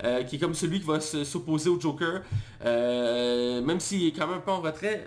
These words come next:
fait une bonne figure de, de, d'im-, euh, de, d'image d'espoir, parce que Joker représente le, l'opposé, si je peux dire. Lui, c'est comme une image d'espoir qui veut aider tout le monde, qui veut s-, euh, nettoyer la ville, tout ça. C'est comme le précurseur à, à Batman, qui est Bruce Wayne, son fils.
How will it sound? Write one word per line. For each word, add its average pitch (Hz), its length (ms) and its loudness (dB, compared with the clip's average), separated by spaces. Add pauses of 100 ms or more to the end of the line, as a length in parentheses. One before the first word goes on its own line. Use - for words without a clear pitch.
fait 196 100 0
une 175 100 0
bonne 196 160 0
figure 196 420 0
de, 147 160 2 (380)
de, 139 240 4 (180)
d'im-, 147 240 -4
euh, 139 340 2
de, 135 280 2 (100)
d'image 165 360 0
d'espoir, 165 560 -2
parce 165 140 -8
que 151 60 -10
Joker 160 240 0
représente 175 380 -2
le, 147 140 4
l'opposé, 151 500 0
si - 180 -8
je - 60 -18
peux 156 80 2
dire. 180 240 2 (340)
Lui, 175 120 0
c'est - 120 0
comme 165 120 -2
une 165 40 -2
image 180 280 0
d'espoir 185 500 0
qui 175 120 -12
veut 165 180 2
aider 160 200 0
tout 185 120 -2
le 165 40 0
monde, 175 380 2
qui 165 100 -10
veut 151 100 0
s-, 160 160 -6 (320)
euh, 147 120 2
nettoyer 175 360 0
la 170 140 2
ville, 175 280 4
tout - 120 -12
ça. 185 240 -2 (200)
C'est - 100 -20
comme 180 120 0
le 160 120 2
précurseur 180 800 0
à, 147 300 0
à 156 40 0
Batman, 151 460 -4
qui 147 120 -8
est - 20 -8
Bruce 139 260 -6
Wayne, 165 200 -2
son 143 200 -4
fils. 180 400 -4